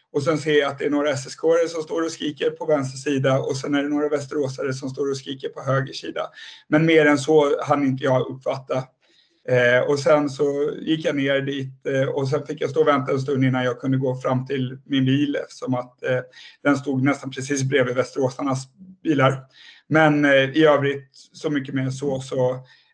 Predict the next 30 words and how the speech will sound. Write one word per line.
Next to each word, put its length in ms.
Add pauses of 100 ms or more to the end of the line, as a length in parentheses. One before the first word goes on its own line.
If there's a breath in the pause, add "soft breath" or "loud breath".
(100)
eh, 100
jag 200
såg 640
någonting 440
att 140
L 280
T 100
hade 220
skrivit 440
om 120
att 200
det 60
var 80
bråkigt 440
och 100
sådär, 340
men 220 (380 loud breath)
vad 160
jag 60
upp-, 240 (640)
uppfattade 720
det 80
som 280
och 80
vad 120
jag 100
har 140
hört 180
efteråt 500
så 240